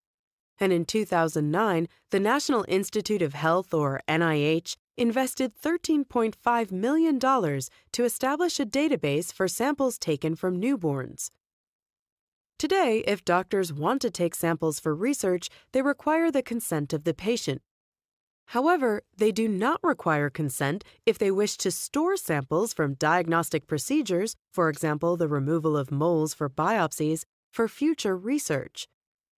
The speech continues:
Supporters of these practices argue that current legislation is sufficient and that there are enough institutions and committees investigating the issue. But those who oppose the status quo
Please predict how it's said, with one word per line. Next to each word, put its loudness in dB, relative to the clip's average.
Supporters 0
of 0
these -2
practices -4
argue 0
that 0
current 0
legislation 0
is 0
sufficient -4
and 0
that 0
there 2
are 4
enough 0
institutions -2
and -2
committees 0
investigating 0
the 2
issue. -2
But 0
those 4
who 2
oppose 2
the -2
status 0
quo 0